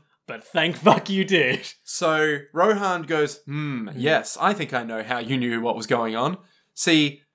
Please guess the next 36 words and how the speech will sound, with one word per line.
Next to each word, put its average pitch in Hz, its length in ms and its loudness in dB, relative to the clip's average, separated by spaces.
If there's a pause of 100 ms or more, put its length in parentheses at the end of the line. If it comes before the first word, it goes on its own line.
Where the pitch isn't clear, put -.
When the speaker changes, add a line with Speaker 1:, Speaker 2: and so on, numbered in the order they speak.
(120)
Speaker 2:
when 170 160 2
you 220 140 6
opened 208 260 6
the 147 60 4
door, 175 340 8
Koichi, 110 640 -2 (160)
Okuyasu 160 540 2
must 143 200 0
have 123 100 -8
noticed 143 520 2 (360)
that 127 200 4
scratch 190 480 4
on 123 160 2
you." 98 200 -10 (380)
Speaker 1:
"You 185 140 -2
must 180 160 0
have 151 100 -8
scratched - 440 -4
your 151 180 0
hand 175 260 0
on 127 140 -10
something 135 340 -10
as 127 160 -8
you 131 100 -6
were 123 100 -6
crawling 165 760 0
<laughs> 160 100 4
downstairs." 151 1040 0
Speaker 2:
So 175 260 2
we 175 120 -4
get, 202 280 0
like, 160 320 -2
a 151 60 2
nice 143 340 4
little 151 160 2
three-way, 139 1160 -2